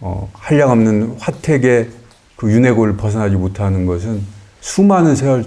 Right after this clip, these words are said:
동안의 욕망의 삶을 따라왔기 때문이라고 그렇게 말씀을 하셨거든요. 다, 아주 평범한 말씀이지만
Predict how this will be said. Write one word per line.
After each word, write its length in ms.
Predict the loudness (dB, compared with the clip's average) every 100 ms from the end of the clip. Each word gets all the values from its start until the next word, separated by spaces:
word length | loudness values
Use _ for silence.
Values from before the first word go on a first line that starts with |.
| -8 -14
동안의 560 | -4 0 0 0 -4 -8 -16 _ -4
욕망의 420 | 0 2 2 0
삶을 420 | 0 -2 -2 -4 -10 -4
따라왔기 420 | 0 0 -2 -6
때문이라고 800 | -6 -4 -2 -2 -2 -6 -10 -12 -14 -20 _
그렇게 500 | -6 -6 -4 -4 -6 -8
말씀을 500 | -4 -2 -2 -2 -2
하셨거든요. 720 | -2 -4 -4 -4 -4 -4 -6 -10 -20 -20 -20 -18 -14 -8
다, 200 | -8 -6
아주 260 | -2 0 0
평범한 460 | 2 2 4 4
말씀이지만 840 | 2 2 0 -2 -2 -2 -2 -4 -6